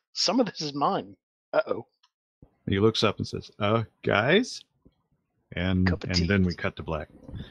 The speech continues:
Speaker 2: All right, that's better. Yeah, that went longer than I expected. Of course, we got to it later than I expected. But that's okay.
Speaker 1: It's fun,
Speaker 2: That
Speaker 1: though.
Speaker 2: means more to do, more to do next week. Yeah, we finally got a friggin' fight in.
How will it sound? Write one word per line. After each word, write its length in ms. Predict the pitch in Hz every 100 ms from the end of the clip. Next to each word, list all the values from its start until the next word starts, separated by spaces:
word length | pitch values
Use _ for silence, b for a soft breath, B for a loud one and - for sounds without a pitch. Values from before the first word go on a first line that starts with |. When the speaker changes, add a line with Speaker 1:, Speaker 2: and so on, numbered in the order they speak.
| _ _ _ _ _ _ _ _ - - -
Speaker 2:
All 80 | -
right, 180 | 143 107 - _
that's 160 | 113 -
better. 260 | 82 - _ _ _ _ _ _ _ _
Yeah, 200 | - 78 - _ -
that 100 | 117
went 120 | 117
longer 280 | 104 98 78
than 140 | 76
I 40 | 76
expected. 420 | 78 - - - - - - _ _
Of 240 | _ _
course, 240 | - 82 -
we 80 | 87
got 220 | 85 78
to 140 | 85
it 100 | 78
later 240 | 80 78 76
than 140 | 76
I 80 | 76
expected. 400 | 76 - - - - - _ b - _ _ _ _ -
But 100 | 85
that's 200 | 95 120
okay. 360 | - - - - _ _ - _ _ _ _ _ _ _ _ _
Speaker 1:
It's 460 | - - - - -
fun, 140 | - 131
Speaker 2:
That 60 | 90
Speaker 1:
though. 20 |
Speaker 2:
means 160 | 90 82
more 180 | 90 107
to 100 | 117
do, 220 | 113 120 127
more 120 | 110 120
to 80 | 123
do 120 | 110
next 280 | 98 - -
week. 140 | - - _
Yeah, 160 | - 135
we 80 | 123
finally 280 | 165 254 285
got 160 | 254 220
a 40 |
friggin' 280 | - 262 185
fight 260 | - 170 208
in. 240 | 85 73